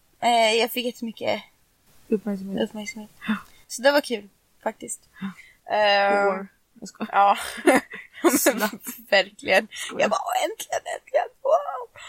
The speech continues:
Speaker 1: Nej, och, eh, jag vet, minns hubben bara, "Svin, svin, upp på baren. Du ska vara den första som är uppe på baren."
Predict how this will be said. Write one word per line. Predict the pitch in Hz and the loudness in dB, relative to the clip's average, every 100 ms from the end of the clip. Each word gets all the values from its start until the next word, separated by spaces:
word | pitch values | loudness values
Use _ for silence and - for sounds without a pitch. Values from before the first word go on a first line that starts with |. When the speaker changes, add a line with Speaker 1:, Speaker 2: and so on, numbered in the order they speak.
| - - - | -20 -20 -10
Speaker 1:
Nej, | 214 214 214 - | 2 4 4 2
och, | - 220 - - | -4 -6 -6 -8
eh, | 208 196 _ _ _ _ - | -6 -6 _ _ _ _ -8
jag | 214 | -4
vet, | 220 226 - | 0 0 0
minns | 190 220 220 220 - _ _ _ _ _ _ _ _ - | -4 -8 -8 -8 -10 _ _ _ _ _ _ _ _ -6
hubben | 254 254 202 | 0 0 2
bara, | 202 190 - _ _ _ _ _ _ _ _ - | 2 0 -4 _ _ _ _ _ _ _ _ 0
"Svin, | - - 269 233 _ | 2 2 -2 -6 _
svin, | - 294 285 226 _ _ | -4 0 -2 -4 _ _
upp | 320 294 | -2 -2
på | 302 | 2
baren. | 311 285 262 233 _ _ _ - | 4 4 0 -6 _ _ _ -10
Du | 349 | 0
ska | 330 349 | 0 0
vara | 349 | -6
den | - 349 | -4 -2
första | 311 359 | -2 -2
som | - 339 | -4 -8
är | |
uppe | 330 | -10
på | 349 330 | -12 -4
baren." | 339 359 349 320 | 2 4 4 2